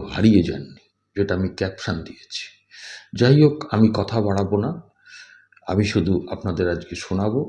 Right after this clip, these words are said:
অধীর চৌধুরীর গতকালকে প্রধানমন্ত্রীর সঙ্গে দেখা করে তার বক্তব্য শুনুন। এর মধ্যে দিয়ে আমার এপিসোড আজকের মতন শেষ করছি, আবার দেখা হবে পরের এপিসোডে। নমস্কার।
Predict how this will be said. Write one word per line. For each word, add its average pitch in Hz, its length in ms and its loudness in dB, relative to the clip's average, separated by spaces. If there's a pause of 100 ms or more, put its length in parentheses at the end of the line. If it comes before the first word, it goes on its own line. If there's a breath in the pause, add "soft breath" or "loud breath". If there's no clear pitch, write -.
(120)
অধীর 113 340 -4
চৌধুরীর 101 520 -2 (500)
গতকালকে 95 720 -2 (220)
প্রধানমন্ত্রীর 92 640 -4 (100)
সঙ্গে 87 260 -2
দেখা - 320 -8
করে 101 240 -4 (120)
তার - 160 -14
বক্তব্য - 400 -12 (380)
শুনুন। 113 360 4 (1700 soft breath)
এর 98 120 2
মধ্যে 92 300 0
দিয়ে 135 220 4
আমার 92 200 -2 (100)
এপিসোড 92 360 -6
আজকের 85 340 0
মতন 127 280 0
শেষ 127 220 -4
করছি, - 360 -4
আবার 92 300 -4
দেখা 98 240 -6
হবে 101 160 -6
পরের 90 360 -14
এপিসোডে। 95 420 -12 (100)
নমস্কার। - 360 -14